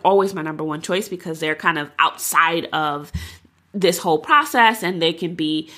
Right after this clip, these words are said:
you know, just an objective, impartial party. But go to your manager. If you have that relationship and you trust your manager, go to your manager. Your manager is bound by the obligations of his or her profession to raise it to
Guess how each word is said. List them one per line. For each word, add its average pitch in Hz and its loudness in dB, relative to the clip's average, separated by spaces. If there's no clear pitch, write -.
you - -8
know, 233 4
just 220 -6
an 220 -4
objective, 170 -2
impartial 156 -6
party. - -8
But 190 0
go 214 6
to 262 4
your 311 2
manager. 262 2
If 165 -2
you - -4
have 190 2
that 240 0
relationship 240 -4
and 160 -10
you 156 -8
trust 208 -8
your 196 -4
manager, 175 0
go 190 2
to 226 -2
your 240 2
manager. 180 0
Your 190 4
manager 160 0
is 180 0
bound 170 2
by 160 2
the 165 -2
obligations 156 0
of 165 -6
his 180 -4
or 151 0
her 254 0
profession 147 -2
to 185 -6
raise 196 2
it 156 2
to 214 4